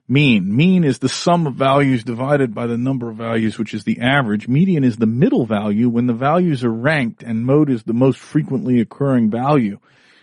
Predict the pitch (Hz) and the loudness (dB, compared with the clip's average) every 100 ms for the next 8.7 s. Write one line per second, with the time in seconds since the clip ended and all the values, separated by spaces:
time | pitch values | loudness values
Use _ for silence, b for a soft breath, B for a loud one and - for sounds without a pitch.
0 | b - 160 143 135 b b b b - | b -2 2 2 2 b b b b -2
1 | 135 151 262 247 160 156 156 147 135 139 | 0 2 2 2 0 0 0 -2 -4 -4
2 | 147 175 156 135 147 165 147 117 110 107 | -2 0 0 0 2 2 0 0 0 0
3 | 156 233 110 - 117 107 110 113 107 104 | 0 0 -2 -6 -14 -8 -4 0 0 0
4 | 104 107 117 123 143 165 139 123 113 120 | 0 -2 -4 -4 -2 -2 0 0 0 -2
5 | 117 - 135 127 131 110 - 135 151 139 | -2 0 0 2 0 -2 -4 -2 0 0
6 | 104 101 - - _ _ _ - 294 214 | -4 -10 -12 -20 _ _ _ -4 -4 -2
7 | 127 202 - - - 165 - 226 180 - | 0 2 0 -8 -8 -6 -4 -2 -4 -2
8 | 202 120 92 110 123 131 131 | -2 -2 -4 -10 -6 -2 -2